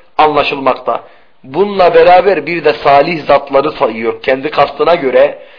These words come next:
E, Türkiye'de de olsun canım, üç beş tane, on tane, yüz tane,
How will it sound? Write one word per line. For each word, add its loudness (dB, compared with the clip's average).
E, -8
Türkiye'de -2
de 0
olsun -2
canım, -2
üç -8
beş 2
tane, -2
on 0
tane, 0
yüz -10
tane, 0